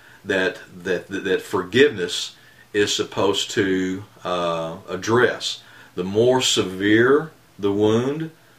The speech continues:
the more intense and intentional the forgiveness needs to be.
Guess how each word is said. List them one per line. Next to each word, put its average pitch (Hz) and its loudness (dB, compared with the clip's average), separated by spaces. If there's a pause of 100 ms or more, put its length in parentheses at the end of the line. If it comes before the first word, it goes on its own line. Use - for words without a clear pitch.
the 92 -2
more 113 4
intense 120 -4
and 95 -6
intentional 104 -4 (260)
the 92 -4
forgiveness 90 0
needs 90 -4
to - -10
be. 95 2